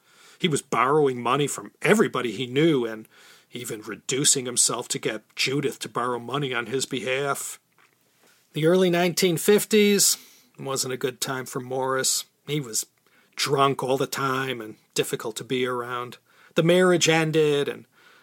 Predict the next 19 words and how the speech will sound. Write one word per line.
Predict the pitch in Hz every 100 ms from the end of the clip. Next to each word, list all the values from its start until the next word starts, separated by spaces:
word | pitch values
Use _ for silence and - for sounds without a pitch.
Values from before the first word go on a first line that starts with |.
| _ 135
Morris | 135 135 127
left | 135 131 -
Canada | 147 135 135 135
for | -
good | 120 120 143 131 123
and | 110 113 _ -
headed | 143 131 117
back | 135 -
to | 131
England. | 139 135 120 120 117 - _ _ _ _ _
He | 170
moved | 185 160
in | 175 185 170
with | 151
his | 139
sister | - 175 - 143
Leah. | 139 156 143 113 117 _ _ _ _ _ -
All | 117 135 135
those | 131 123 123 -